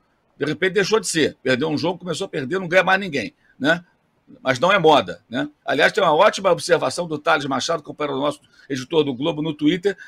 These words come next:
sobre o torcedor cliente, a capa do jornal. O torcedor é com cartaz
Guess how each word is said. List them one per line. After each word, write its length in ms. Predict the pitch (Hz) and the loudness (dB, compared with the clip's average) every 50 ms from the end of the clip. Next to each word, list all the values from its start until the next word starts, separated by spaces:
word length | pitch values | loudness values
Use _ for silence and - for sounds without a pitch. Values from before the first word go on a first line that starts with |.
| - _ | -20 _
sobre 440 | - - - 175 175 165 185 - - _ _ | -8 -2 0 0 0 0 -2 -4 -6 _ _
o 100 | - 151 | -10 -2
torcedor 440 | 151 196 190 175 175 160 151 175 175 | 0 0 0 0 0 0 -2 -2 -2
cliente, 280 | 196 170 156 147 156 | 0 0 0 2 2
a 60 | 175 | 2
capa 300 | 151 - 180 175 175 180 | 2 4 4 4 4 2
do 80 | 170 185 | 0 2
jornal. 500 | 185 202 175 143 143 143 127 107 90 _ _ _ _ _ _ _ _ _ | 2 2 2 4 4 4 4 2 -2 _ _ _ _ _ _ _ _ _
O 40 | - | -12
torcedor 420 | _ - 175 170 196 185 180 226 220 | _ -2 0 0 2 4 4 4 2
é 20 | |
com 160 | - 220 220 | 2 0 0
cartaz 680 | 175 - 196 165 - - - 190 190 233 226 - - - | 4 6 6 6 6 6 6 8 8 8 8 4 0 -6